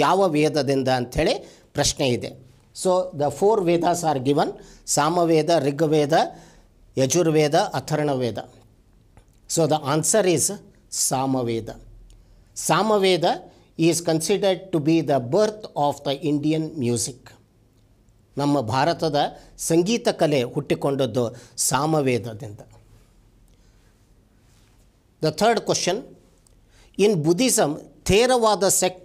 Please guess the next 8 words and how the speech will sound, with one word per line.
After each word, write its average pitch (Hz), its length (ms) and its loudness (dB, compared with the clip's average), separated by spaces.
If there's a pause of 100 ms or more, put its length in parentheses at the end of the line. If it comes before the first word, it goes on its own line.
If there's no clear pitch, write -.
(160)
is 165 140 0 (180)
also 170 360 0 (300)
known 139 220 -2 (100)
as. 104 120 -8 (1500)
ಥೇರವಾದ 180 600 4 (1000)
ಈ 185 40 6 (140)
ಪಂಗಡಕ್ಕೆ 185 460 0 (220)
ಇನ್ನೊಂದು 208 320 4